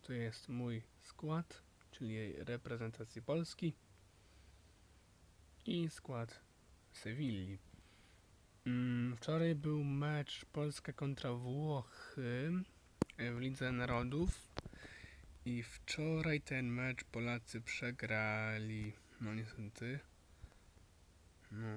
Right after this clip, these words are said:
dwa do zera. Szkoda, że przegrali ten mecz, bo mogli, bo nie mieli za dużo, mm, wczoraj, e, okazji do strzelenia bramki. Teraz Lewandowski,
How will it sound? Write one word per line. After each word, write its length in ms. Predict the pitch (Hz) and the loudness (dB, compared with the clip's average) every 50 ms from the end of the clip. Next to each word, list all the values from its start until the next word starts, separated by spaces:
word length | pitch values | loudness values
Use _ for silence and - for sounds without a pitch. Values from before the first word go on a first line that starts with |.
| 113 113 113 - - - - | -4 -4 -6 -10 -14 -10 -8
dwa 560 | 117 110 117 117 120 123 120 120 120 120 113 - - | -6 -4 -4 -2 0 0 2 2 2 0 -2 -4 -4
do 220 | 98 95 101 107 | -2 2 4 4
zera. 340 | 107 104 101 101 110 110 110 | 4 4 4 4 2 2 2
Szkoda, 440 | - - - - 135 120 113 113 117 | 0 0 0 0 -2 0 2 2 2
że 180 | 117 117 113 | 0 0 -2
przegrali 440 | - - - 117 117 120 113 113 113 | -2 -4 -4 -2 2 4 4 4 2
ten 160 | - - 117 | 2 0 0
mecz, 220 | 117 117 117 117 113 | 2 2 0 0 0
bo 120 | 110 107 | 0 0
mogli, 480 | 110 110 107 110 110 110 107 110 110 - - - - - - - - - - - - - - - - - | 0 0 0 0 0 -2 -2 -4 -6 -8 -12 -20 -20 -20 -20 -20 -20 -20 -20 -20 -20 -20 -20 -16 -8 -4
bo 300 | 120 113 113 110 110 107 | -2 0 0 0 2 2
nie 160 | 110 113 120 | 2 2 4
mieli 380 | 127 135 135 127 123 123 120 120 | 4 4 4 4 4 2 2 0
za 160 | 123 120 113 | 0 0 0
dużo, 480 | 117 117 117 117 120 117 113 110 104 90 - - - | 2 2 0 0 2 2 2 2 0 -2 -4 -6 -4
mm, 480 | 110 107 104 104 107 104 104 107 107 107 | -2 -2 0 0 0 0 0 0 -2 -4
wczoraj, 580 | - - - 107 107 110 104 104 107 107 110 | -4 -4 -2 -2 0 0 0 0 0 -2 -2
e, 460 | 98 95 101 104 104 104 104 101 101 - - | -2 -2 0 0 0 0 -2 -2 -2 -4 -6
okazji 380 | 120 - 120 113 117 117 113 | -4 -2 0 0 2 0 -2
do 120 | 113 - - | -2 -4 -6
strzelenia 280 | - - 123 117 117 | -6 -2 0 0 0
bramki. 320 | 113 113 117 117 113 - - | 0 0 0 0 2 0 0
Teraz 200 | - 123 120 120 | 0 0 0 0
Lewandowski, 840 | 123 120 123 123 127 127 131 131 123 - - - - - 139 147 | 0 0 0 2 2 2 0 0 0 -2 -6 -6 0 2 2 2